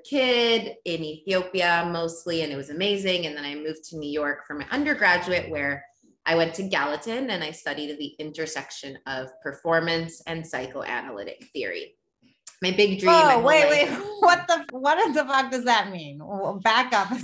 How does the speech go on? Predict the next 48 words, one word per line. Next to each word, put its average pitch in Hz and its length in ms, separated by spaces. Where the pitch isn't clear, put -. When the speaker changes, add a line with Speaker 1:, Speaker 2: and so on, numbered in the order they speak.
Speaker 2:
second. 202 560
<gasps> 370 1200
You 285 140
were 302 120
gonna, 330 220
you 302 100
were 302 40
Speaker 1:
So 294 140
Speaker 2:
about 285 280
to, 415 80
like, 311 320
jump, 240 480
jump, 208 320
just 214 200
jump 214 360
through 196 160
that 185 180
hoop. 196 320
And 180 100
I'm 180 120
like, 170 160
Speaker 1:
I 285 120
Speaker 2:
"No, 175 140
Speaker 1:
was - 80
Speaker 2:
no, 165 600
back 226 300
Speaker 1:
No, 208 160
Speaker 2:
up." 311 60
Speaker 1:
no, 247 160
I'll - 220
come 370 260
back 359 220
and 339 100
explain 170 500
it. 170 260
In, 175 280
so 202 320
the 233 60
Speaker 2:
Okay. 202 160
Speaker 1:
big - 80
dream 214 220
was 202 120
always 170 240
to 170 80
be 165 120
an 147 80
actor, - 340
always 208 240